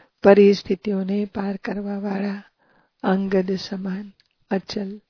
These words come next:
અડોલ ભવ. નોલેજફુલ સ્થિતિ દ્વારા પરિસ્થિતિઓને પાર કરવાવાળા અંગદ સમાન અચલ અડોલ ભવ.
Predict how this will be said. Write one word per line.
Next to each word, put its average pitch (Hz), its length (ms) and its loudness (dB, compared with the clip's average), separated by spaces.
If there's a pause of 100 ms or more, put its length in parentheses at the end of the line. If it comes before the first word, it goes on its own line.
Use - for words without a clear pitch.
(260)
અડોલ 190 460 0 (440)
ભવ. 190 300 -6 (1800)
નોલેજફુલ 185 840 2
સ્થિતિ 185 560 -4
દ્વારા 196 520 -4 (1200)
પરિસ્થિતિઓને 190 1000 4
પાર 196 340 -6
કરવાવાળા 208 840 -6 (600)
અંગદ 196 460 0
સમાન 185 600 -6 (640)
અચલ 185 500 -6 (440)
અડોલ 190 480 -2 (300)
ભવ. 196 520 -4